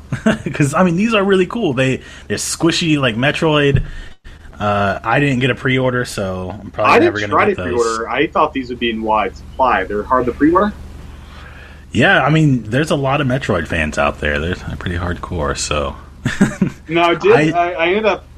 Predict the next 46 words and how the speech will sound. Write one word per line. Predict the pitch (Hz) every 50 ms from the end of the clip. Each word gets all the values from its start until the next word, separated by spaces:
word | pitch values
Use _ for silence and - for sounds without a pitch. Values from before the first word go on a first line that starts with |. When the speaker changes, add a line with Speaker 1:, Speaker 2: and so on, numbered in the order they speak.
| - - - - - - - - -
Speaker 2:
I, | 185 190 180 185 190
I | 185 185 - - - -
got | - 175 175 175
an | 180 175 175 170 170
email. | 165 165 160 156 151 156
I | 160 160
got | 160 156 156 -
a |
ten | - 170
dollar | 160 151 151 151 151 156 160
gift | 151 147 151 -
card | - 151 147 147 151 151
at, | 147 143 139 - - - 165
uh, | 156 151 147 147 147 151 147
Best | 143 131 156 151 - - -
Buy, | 139 123 120 135 165 - - - - - - - - - - - - - - - - - - - -
and | 147 151 151 151 151
I | 151 147 147 143 143
got | 139 156 147 - -
the | - 233
Pikmin | 247 - 202 143 131
amiibo. | 120 113 110 113 120 139
It's | 139 -
gonna | - 143 131
be | 127 120
here, | 123 131 123 120 120 117 117
uh, | 117
next | 117 117 113 - - 113
week, | 131 185 - - - - - - - - - - - - - - - - - - - - - - - - - -
so | - - - 127 123
I'll | 117 117 117 123
have | 131 113 -
that. | 120 110 110 123 - -
Speaker 1:
Cool. | - 131 143 131
Speaker 2:
Uh, | 120 117 117 117 120 127 131 - - - - - - - - - - - - - - - - - - - - -
you | - 117
guys, | 123 123 123 123 120 117 - -
you | 123
guys | 127 123 120 120
peer | - - 135 120
pressured | - 127 117 - - 120 117
me | 120 120
to | - - - - - - - - - - - - - - - - - - - - - - -
get | 107 101 -
the | -
Speaker 1:
I | - 107